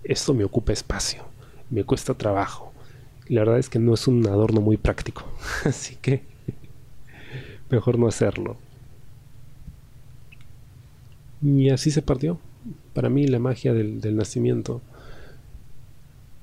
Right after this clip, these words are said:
Muchas veces me he planteado hacerlo nuevamente.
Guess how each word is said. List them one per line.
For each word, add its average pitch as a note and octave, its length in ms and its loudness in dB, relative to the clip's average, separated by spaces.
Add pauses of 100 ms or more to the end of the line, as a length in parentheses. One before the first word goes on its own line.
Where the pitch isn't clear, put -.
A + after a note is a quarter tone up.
(500)
Muchas C3+ 340 2
veces C3+ 320 2
me A#2+ 140 6
he B2 40 0
planteado G#2+ 880 2 (600)
hacerlo G#2+ 520 0
nuevamente. G2+ 600 -4